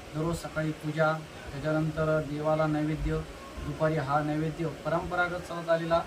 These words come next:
राम मंदिरापासून बहिणाबाईला या ठिकाणी दररोज नैवेद्य दाखवला जातो. तो कधीपासून दाखवला जातो?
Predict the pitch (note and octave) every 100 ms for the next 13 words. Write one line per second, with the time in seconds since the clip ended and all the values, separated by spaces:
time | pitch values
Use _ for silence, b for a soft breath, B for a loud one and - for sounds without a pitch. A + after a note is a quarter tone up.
0 | - - - - - - C#3+ D#3 F3+ F3+
1 | F3 F3 F3 E3+ F3+ E3+ F3 E3+ E3+ E3
2 | E3 D#3+ D3+ D3 D#3 F3+ E3+ D#3+ D#3+ D3+
3 | - C#3+ C#3 - - - - F3+ G3 G3+
4 | G3 F3+ F#3+ F3+ F3 E3+ D#3+ E3